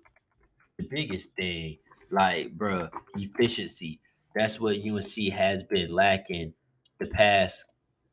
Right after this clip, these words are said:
couple, really, games. Um,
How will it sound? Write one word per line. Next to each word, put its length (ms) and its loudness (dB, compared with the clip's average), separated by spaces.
couple, 600 0
really, 460 -4
games. 560 -2
Um, 500 -4